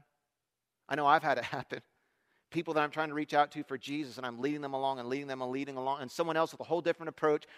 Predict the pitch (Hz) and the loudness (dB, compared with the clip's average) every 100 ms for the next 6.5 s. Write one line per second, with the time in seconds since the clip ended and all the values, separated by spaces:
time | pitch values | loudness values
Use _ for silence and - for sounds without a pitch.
0 | - 185 214 233 233 220 220 214 196 208 | 4 12 12 12 8 12 10 10 2 -2
1 | 185 170 139 160 131 196 208 185 208 170 | -2 -4 -2 -2 0 -2 0 2 2 2
2 | 160 - - - 175 - 196 - 202 185 | -4 -12 -12 -6 0 8 8 8 4 4
3 | 190 165 220 277 262 190 185 170 - - | -2 -2 0 2 2 8 10 8 6 -6
4 | - - - 151 180 254 269 247 220 - | -12 -18 -14 -6 0 2 4 6 4 0
5 | 196 175 143 175 226 269 262 247 220 220 | -4 -4 -4 -4 -2 2 4 4 8 8
6 | 208 170 139 120 | 6 2 -2 -2